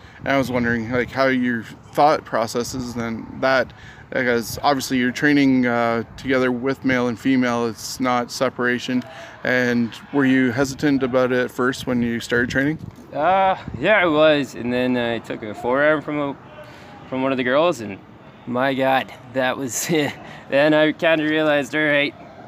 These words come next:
Speaker 2: uh, this means business, they mean business, and it's, it's go time. I had to treat them the exact same as the guys and just work them the exact same way, work them just as hard. And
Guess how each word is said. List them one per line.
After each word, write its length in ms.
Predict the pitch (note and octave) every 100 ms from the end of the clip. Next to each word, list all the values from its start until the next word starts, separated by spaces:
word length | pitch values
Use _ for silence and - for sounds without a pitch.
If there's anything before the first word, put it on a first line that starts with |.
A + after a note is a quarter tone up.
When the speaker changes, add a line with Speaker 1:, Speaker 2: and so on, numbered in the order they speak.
| - -
Speaker 2:
uh, 260 | C3+ C#3 C#3
this 220 | D3 -
means 220 | D3 C3
business, 420 | C#3 C#3+ C3 C#3
they 200 | - C#3
mean 200 | D#3 C3
business, 500 | A#2+ A#2+ A2+ A#2+ A#2+ B2
and 80 | A#2
it's, 240 | - - - - - -
it's 160 | C3 -
go 180 | C3+
time. 320 | C#3 B2 A#2+ A#2
I 80 |
had 80 | A#2+
to 60 | A#2
treat 180 | - B2
them 160 | A#2
the 100 | A2
exact 340 | G#2 A2+ A2+ -
same 280 | A#2 A2+ G#2
as 60 |
the 60 | G2
guys 480 | G2 G#2+ A2+ A2+ G2+
and 120 | G2+ - - - - -
just 200 | - A#2 -
work 220 | A#2+ A#2+ -
them 140 | A#2
the 80 | A2+
exact 340 | G#2 A#2 A2
same 260 | - A2 G#2+
way, 360 | A#2+ A#2+ A#2+
work 240 | A#2 A2 -
them 140 | G#2+
just 200 | G#2 G#2 G#2
as 100 | A2+
hard. 280 | A2+ B2+
And 80 | A#2